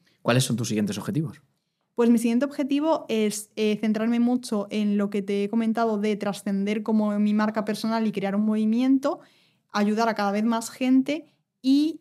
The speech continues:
Speaker 2: eh, ver qué hago para celebrar el millón de suscriptores en YouTube, porque
Speaker 1: Que te
Speaker 2: ya
Speaker 1: queda poco, ¿no?
Speaker 2: Sí, ya dentro de poco voy a llegar y quiero
Speaker 1: <laughs>
Speaker 2: celebrarlo con mi abuela. Entonces estoy pensando en, en hacer algo guay. Yo creo que cuando salga este podcast ya estaré súper cerca. Entonces estoy pensando en hacer algo chulo porque ella vive en Benidorm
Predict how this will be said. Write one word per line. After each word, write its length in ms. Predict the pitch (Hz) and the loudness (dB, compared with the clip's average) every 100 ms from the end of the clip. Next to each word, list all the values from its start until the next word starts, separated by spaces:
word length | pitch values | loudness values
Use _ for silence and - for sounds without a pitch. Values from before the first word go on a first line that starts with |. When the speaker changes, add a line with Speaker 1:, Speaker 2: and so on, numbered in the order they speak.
| _ | _
Speaker 2:
eh, 280 | 233 220 214 196 | 0 2 2 4
ver 240 | 226 254 | 2 2
qué 160 | 262 247 | 0 0
hago 260 | 254 285 | 2 0
para 180 | 302 220 | 0 -2
celebrar 580 | 220 220 196 214 240 285 | 0 0 0 0 -2 -2
el 120 | 226 214 | 0 2
millón 240 | 208 220 | 4 2
de 60 | 226 | 0
suscriptores 580 | 226 - 214 - 233 233 | -4 -4 -4 -2 -2 2
en 140 | 202 | 2
YouTube, 320 | 202 254 269 | 2 0 -4
porque 200 | - 220 | -2 0
Speaker 1:
Que 20 | 107 | 2
te 60 | |
Speaker 2:
ya 40 | 117 | 2
Speaker 1:
queda 100 | 120 | 4
poco, 240 | 135 151 | 4 6
¿no? 160 | 131 196 | 6 6
Speaker 2:
Sí, 560 | - 302 302 294 294 220 | 4 4 4 4 0 4
ya 140 | 226 | 4
dentro 180 | 233 262 | 4 4
de 80 | 254 | 4
poco 200 | 254 240 | 2 2
voy 100 | 233 | 2
a 80 | 226 | 2
llegar 400 | 226 240 254 - | 0 0 -2 -2
y 180 | 233 202 | 0 2
quiero 220 | 226 233 | 2 4
Speaker 1:
<laughs> 20 | |
Speaker 2:
celebrarlo 460 | 247 240 233 233 233 | 2 2 2 2 0
con 160 | 226 | 2
mi 100 | 214 | 2
abuela. 520 | 196 208 226 233 226 - _ _ - | 2 2 2 2 -2 -10 _ _ 2
Entonces 240 | 226 226 | 4 4
estoy 120 | 247 | 2
pensando 560 | 240 226 226 226 240 226 | 0 0 0 2 2 2
en, 320 | 208 208 208 | 2 2 0
en 160 | 208 208 | 2 0
hacer 220 | 202 220 | 0 -2
algo 220 | 220 214 | 0 -2
guay. 340 | 202 220 220 214 | 0 0 0 2
Yo 120 | 226 | 2
creo 100 | 269 | 4
que 80 | 254 | 2
cuando 180 | 233 | 0
salga 160 | 226 214 | 0 -2
este 180 | - 226 | 0 -2
podcast 340 | 220 214 226 | -2 -2 0
ya 60 | 208 | 0
estaré 280 | 214 220 208 | 0 0 0
súper 280 | 214 202 180 | -2 -4 -4
cerca. 380 | 202 196 196 - | -4 -4 -4 -2
Entonces 300 | 214 208 220 | 2 2 0
estoy 180 | 233 233 | 0 -2
pensando 300 | 226 233 226 | 0 0 -2
en 40 | |
hacer 120 | 226 226 | -2 0
algo 240 | 220 220 | 0 0
chulo 300 | 214 233 226 | -2 0 0
porque 260 | 220 208 202 | 0 0 0
ella 160 | 208 | 2
vive 140 | 214 214 | 2 4
en 120 | 214 | 4
Benidorm 520 | 220 208 226 226 | 4 4 2 2